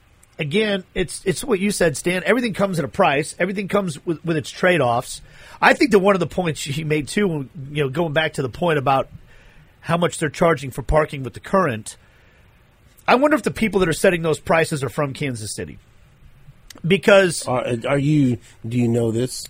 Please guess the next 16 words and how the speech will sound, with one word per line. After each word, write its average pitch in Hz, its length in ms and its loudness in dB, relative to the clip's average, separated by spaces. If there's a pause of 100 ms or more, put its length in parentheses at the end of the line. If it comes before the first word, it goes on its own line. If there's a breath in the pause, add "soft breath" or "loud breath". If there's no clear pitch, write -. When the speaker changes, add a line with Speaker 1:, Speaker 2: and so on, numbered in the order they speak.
(100)
Speaker 1:
I 214 120 4
don't, 285 220 8
I 240 60 8
don't 254 220 4
know 196 320 6
it, 196 100 0
but 190 140 6
I 170 100 6 (160)
think 226 220 4
I, 151 240 4 (100)
I 156 120 0
think 202 240 -4
I 160 140 6
have 147 200 2
an 143 80 0
idea. 127 540 0